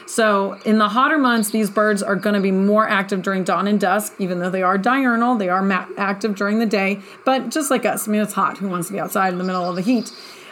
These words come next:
But during the winter months, you could see them all day. You could go all day and you might be able to see them. So, uh, some owl watching etiquette. Um, humans walking by the colonies, especially at Rio Salado, they generally don't disturb the burrowing owls,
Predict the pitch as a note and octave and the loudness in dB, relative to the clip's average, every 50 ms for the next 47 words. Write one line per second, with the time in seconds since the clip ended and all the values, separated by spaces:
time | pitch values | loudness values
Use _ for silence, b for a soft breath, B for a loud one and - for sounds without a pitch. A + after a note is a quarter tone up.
0 | B B A#3+ A#3 A3 A3 G#3 A#3+ A#3 A3+ A3+ A3 G#3+ G#3+ - F#3 G3 G3 F#3+ G3 | B B 4 4 4 4 2 2 2 2 2 2 0 -2 -2 0 0 2 2 2
1 | C#4 G4 A4 - E4+ B3+ A#3 A3 G#3+ A3 G#3 - - A#3+ G#3+ - C4+ A3+ G#3 - | 2 0 2 2 2 2 4 4 2 2 0 0 0 0 0 0 -2 -2 0 0
2 | B3 A3 - G3+ F#3 F3 D#3+ F3 G3 - - - G3+ F#3+ A3+ A#3+ A3+ G#3+ B3+ G#3+ | 0 0 0 0 -2 -2 -4 -2 -2 -4 -4 -6 -8 -6 -4 -4 -2 -2 0 2
3 | B3 A#3+ A#3 A3+ A3+ A#3+ B3 A#3+ G#3 A#3+ G#3+ G3+ F#3+ F#3 F#3 F3+ F#3+ F#3+ F3 F3+ | 4 4 6 6 6 6 4 4 4 2 2 2 2 0 0 0 0 -2 -2 0
4 | F#3+ F3 E3+ E3+ D3+ F3+ F3 - - - - - G#3 F#3+ - - - - - - | -2 -2 -2 -2 -4 -6 -6 -8 -8 -8 -8 -8 -10 -10 -10 -14 -20 -20 -20 -20
5 | B B B B B B B - - C4 A#3 G#3+ G3 F#3+ - - - A3 G#3 - | B B B B B B B 0 2 4 4 4 2 0 -2 -2 -2 0 0 2
6 | B3+ A#3+ A#3 - C4 C4+ D4+ D#4 C#4+ C#4 C4 B3+ B3 - B3 A#3 G#3+ - G3 F#3+ | 2 2 2 2 2 2 4 4 2 4 2 2 2 2 0 0 0 0 -2 -2
7 | F#3 F#3+ - E3+ - - - - B B B B B B B - G#3+ G#3 G3+ G3+ | -2 -4 -4 -8 -8 -8 -12 -14 B B B B B B B 0 2 2 4 4
8 | G3 G3 G3 G3 G3+ - - D4 D#4+ E4+ F4 D#4+ B3 A3+ A#3+ B3 B3+ B3+ D4 C#4 | 2 2 0 -2 -2 0 2 2 4 4 4 4 4 4 4 4 2 4 4 4
9 | B3+ B3+ B3+ B3 B3+ B3+ B3+ B3 A#3+ A#3 A#3 A3+ A3 G#3+ G#3+ G3 G#3 G3 G3 - | 6 6 6 4 2 2 2 2 2 2 2 2 2 2 2 2 0 -2 0 0
10 | A3 G#3+ G#3 - A#3+ A3+ G#3+ G#3+ A3 A3 G#3+ G#3 - A3 G#3 G3+ G3 G3 F#3+ F#3+ | -2 0 0 2 2 2 2 2 2 2 0 0 0 2 2 2 2 2 0 0
11 | G3 G3+ G#3 G#3 F#3+ G3+ B3 B3 B3+ C4 C4 A#3+ A#3 A3+ G3+ G3 G3+ G3+ - A3 | 0 2 2 2 4 4 2 2 2 2 2 2 2 2 0 0 -2 -2 0 -2
12 | G#3+ F#3 G3 F#3+ G3 G3 F#3+ F#3+ F#3+ F#3 F#3 D#3+ - - G3 G3 | -2 0 -2 -2 -2 -2 -2 -2 -2 -4 -4 -6 -6 -6 -8 -8